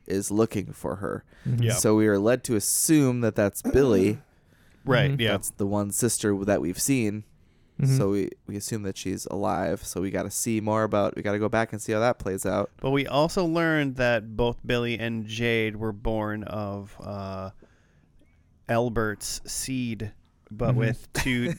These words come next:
Speaker 1: <laughs>
Speaker 3: two, two different women's, like, eggs.
Speaker 2: Mm-hmm.
Speaker 1: But in, but placed into one
Speaker 3: Is some
Speaker 1: surrogate mother.
Speaker 3: Is that how? So
Speaker 1: That's
Speaker 3: yeah.
Speaker 1: why they're twins. I, I, s-, I,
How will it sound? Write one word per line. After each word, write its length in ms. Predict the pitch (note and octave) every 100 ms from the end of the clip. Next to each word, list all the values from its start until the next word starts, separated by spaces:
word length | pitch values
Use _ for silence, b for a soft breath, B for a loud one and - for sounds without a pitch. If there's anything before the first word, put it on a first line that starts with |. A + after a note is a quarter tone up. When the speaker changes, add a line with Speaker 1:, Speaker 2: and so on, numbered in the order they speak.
| -
Speaker 1:
<laughs> 120 | -
Speaker 3:
two, 180 | - C#3+
two 460 | F3+ D#3+ - F#3
different 400 | C#3+ C#3+ C#3 B2
women's, 520 | B2 B2 A#2 A#2 A2
like, 260 | A2 G2+ G#2
eggs. 580 | A2 G#2+ G2+ G#2+ - - _ _ -
Speaker 2:
Mm-hmm. 260 | C3 B2+ B2 - _ -
Speaker 1:
But 200 | A#2+ G#2
in, 440 | A#2+ A#2+ B2 B2+ - -
but 160 | F#2
placed 460 | - B2 A#2+ - -
into 400 | G#2+ A#2 A2 A#2
one 580 | G2+ G#2+ G#2+ G#2 G#2 G#2+ - _ _ _ _ _ _ _ _ _ _ -
Speaker 3:
Is 100 | A2+
some 220 | C3 A#2
Speaker 1:
surrogate 440 | G#2+ A2 G2+ F2+
mother. 380 | F#2+ F2+ - G#2+ - _ _ _ _ _ _ _ -
Speaker 3:
Is 120 | A#2+
that 200 | A2 G2
how? 260 | A2+ A#2 - - -
So 140 | -
Speaker 1:
That's 280 | A#2+ A#2+ B2
Speaker 3:
yeah. 40 |
Speaker 1:
why 100 | C3+
they're 140 | A#2+ G2+
twins. 560 | - C#3+ A2 - - -
I, 120 | F#2+ - _ _ -
I, 100 | G#2+
s-, 320 | G2+ - - -
I, 180 | E2 D2